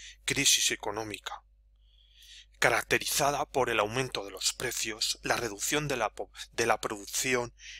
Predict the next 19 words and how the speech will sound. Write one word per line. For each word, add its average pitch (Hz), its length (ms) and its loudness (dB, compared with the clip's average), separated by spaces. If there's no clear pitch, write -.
y 175 140 6
el 165 260 4
aumento 135 500 2
del 113 160 -2
desempleo. 104 680 2
Los 123 220 6
empresarios 131 800 6
tienen 147 280 2
una 143 160 2
actitud, 113 640 -6
eh, 123 240 -2
hos-, - 260 -2
hostil, 120 640 2
eh, 120 240 2
en 123 140 6
el 120 80 8
sentido 147 680 4
que, 151 420 2
eh, 113 340 0